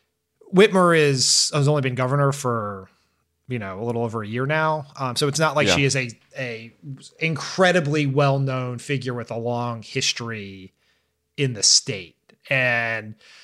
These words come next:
Speaker 1: so it's not surprising that she, and there, and just generally there hasn't always been an eff-, a huge home state effect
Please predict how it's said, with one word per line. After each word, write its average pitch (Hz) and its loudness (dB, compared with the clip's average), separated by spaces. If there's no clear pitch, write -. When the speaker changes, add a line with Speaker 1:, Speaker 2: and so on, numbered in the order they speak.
Speaker 1:
so 170 4
it's 151 4
not 180 4
surprising 143 2
that 120 -8
she, - -10
and 170 2
there, 196 6
and 190 4
just 170 4
generally 151 4
there 131 -2
hasn't 123 -4
always 127 -2
been 117 -10
an 107 -12
eff-, - -20
a 127 -8
huge 131 -2
home 127 -4
state 113 -6
effect - -10